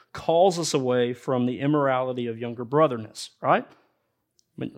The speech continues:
don't we all know that? I, I can't go and live this, uh, extravagantly wayward life. Like, the gospel's calling me away from that. We all understand that.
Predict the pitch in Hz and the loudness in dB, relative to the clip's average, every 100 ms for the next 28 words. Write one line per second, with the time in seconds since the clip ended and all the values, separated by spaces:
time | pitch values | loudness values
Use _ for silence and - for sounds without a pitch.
0 | - 147 160 151 170 175 175 180 202 - | -6 -2 4 6 8 6 4 4 4 0
1 | _ _ _ _ _ _ - 131 135 - | _ _ _ _ _ _ -6 -4 -4 -6
2 | 139 170 147 147 160 143 143 165 175 165 | -2 -2 2 6 6 6 4 4 4 2
3 | 156 147 135 - _ _ _ 131 131 123 | 0 0 0 -6 _ _ _ 4 4 4
4 | - - - 135 - - - 147 147 156 | -2 -12 -10 -6 -4 -4 2 4 6 2
5 | 151 156 143 147 127 120 127 147 151 160 | 0 -2 0 0 2 4 6 6 4 0
6 | 120 113 139 208 208 - _ _ _ _ | -2 0 2 2 2 -10 _ _ _ _
7 | _ _ - 127 143 135 147 143 151 - | _ _ -8 -4 -2 6 6 6 -2 -4
8 | - 160 151 151 143 143 123 107 135 160 | 2 4 4 4 2 -2 -4 -10 -4 2
9 | 196 190 123 113 - 110 104 95 104 | 4 4 2 -2 -6 -4 -4 -6 -12